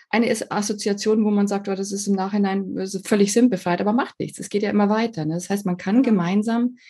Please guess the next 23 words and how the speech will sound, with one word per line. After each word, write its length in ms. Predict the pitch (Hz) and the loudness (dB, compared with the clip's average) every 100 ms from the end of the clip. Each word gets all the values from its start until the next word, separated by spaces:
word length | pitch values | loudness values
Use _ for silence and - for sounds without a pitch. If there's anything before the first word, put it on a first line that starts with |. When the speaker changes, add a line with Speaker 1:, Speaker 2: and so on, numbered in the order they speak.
| - - | -14 -2
Speaker 1:
wenn 100 | 190 | 2
man 140 | 208 | 2
sich 160 | 202 202 | 0 -4
zusammentut 720 | 190 180 180 214 208 214 208 | -6 -2 0 0 0 -4 -2
mit 160 | 202 202 | -2 -2
seinen 260 | 180 185 | -4 -4
gemeinsamen 560 | 180 180 175 196 185 180 | -2 -2 -2 -4 -4 -4
Beiträgen, 640 | 170 180 190 196 196 196 - - - - | -4 -4 -2 0 0 -2 -6 -20 -20 -10
ist 280 | - 208 - | -4 -2 2
man 200 | 233 226 | 2 2
auf 200 | 190 196 | 0 -4
einem 80 | 180 | -2
guten, 480 | 214 262 - 254 233 | 2 4 6 6 8
sinnvollen 640 | 196 214 208 196 190 196 | 6 4 4 0 0 -2
Pfad 360 | 202 170 160 160 | -2 -4 -2 0
und 160 | 170 | 0
weiß, 520 | 165 165 208 214 - - | 2 2 0 -2 -10 -6
es 180 | 202 - | -4 2
kommt 240 | 202 202 | 2 2
was 140 | 202 | 0
Gutes 320 | - 196 190 185 | -2 -2 -2 -4
dabei 260 | 180 175 | 0 2
rum. 300 | 175 165 - | 2 2 -2